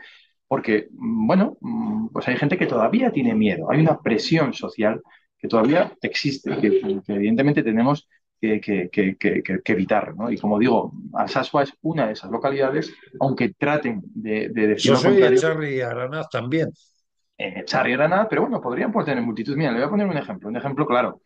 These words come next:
Speaker 1: En el, eh, para formar el comité ejecutivo nosotros queríamos tener una radiografía del conjunto de, de Navarra,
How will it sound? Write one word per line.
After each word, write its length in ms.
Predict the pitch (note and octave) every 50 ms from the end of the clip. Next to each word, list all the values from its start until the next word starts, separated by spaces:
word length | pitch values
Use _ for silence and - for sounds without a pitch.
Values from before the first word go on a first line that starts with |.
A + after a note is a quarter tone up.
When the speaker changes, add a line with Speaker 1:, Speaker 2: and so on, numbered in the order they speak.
| _ - _ _ _ _ _ _ _ -
Speaker 1:
En 80 | C#3 C3
el, 80 | B2
eh, 220 | A#2+ A#2 A#2 A#2 A2+
para 160 | A#2 A2 A2+
formar 260 | - A#2 B2 C3+ D3
el 80 | D#3+ D#3
comité 260 | D#3 D#3+ D#3 D3+ D3+
ejecutivo 360 | D3 C#3+ - C#3+ D3 D3 D3+
nosotros 320 | C#3+ - - - C3+ -
queríamos 320 | - B2 A#2 A#2 A#2+ B2 -
tener 220 | - A#2 A2+ A#2+
una 160 | B2 B2 A2+
radiografía 720 | A2+ A2+ A2 A2 G#2 G#2 G2+ - _ C#3 C3+ C3 A#2 G#2 - -
del 240 | A2+ G#2+ G#2 G2
conjunto 440 | - G#2 G2 - - A#2 A2 A#2 A2
de, 360 | G#2+ G#2 G#2 G#2 G2+ G2 G2 -
de 140 | - A2+ G#2+
Navarra, 420 | G2+ G#2 B2 - - F3 G#3+ -